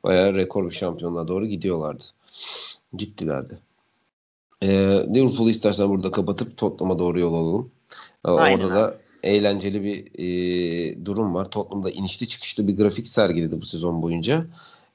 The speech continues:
Speaker 1: E, şu anda bir ufak bir çıkışa geçecek gibi, e, bir hamle yaptı diye düşünüyorum. E, en son, e, Crystal Palace'ı dört bir mağlup etti ve mağlup ederken, e, tabii ki Kane'in yine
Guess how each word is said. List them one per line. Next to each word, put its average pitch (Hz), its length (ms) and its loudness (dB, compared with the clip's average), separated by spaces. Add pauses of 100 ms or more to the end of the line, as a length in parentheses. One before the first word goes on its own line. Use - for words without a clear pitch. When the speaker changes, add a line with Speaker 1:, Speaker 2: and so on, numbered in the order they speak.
(140)
Speaker 1:
E, 92 460 4 (100)
şu 120 220 0
anda 107 300 4
bir 127 200 -2 (220)
ufak 131 320 -2
bir 123 100 -8
çıkışa - 300 -6
geçecek 117 540 -2
gibi, 101 480 -2
e, 92 240 0
bir 104 60 -2
hamle 110 320 2
yaptı 98 520 0
diye 92 200 -2
düşünüyorum. 98 560 -2 (480)
E, 85 60 -2 (380)
en 107 160 6
son, 117 380 -2 (600)
e, 90 220 0
Crystal 101 300 -2
Palace'ı 110 360 2
dört 110 240 2
bir 107 60 2
mağlup 104 340 4
etti 98 240 0
ve 143 120 4
mağlup 110 340 2
ederken, 120 500 0 (480)
e, 90 520 -2
tabii 113 200 0
ki 101 240 -10
Kane'in 113 600 2 (840)
yine 110 480 2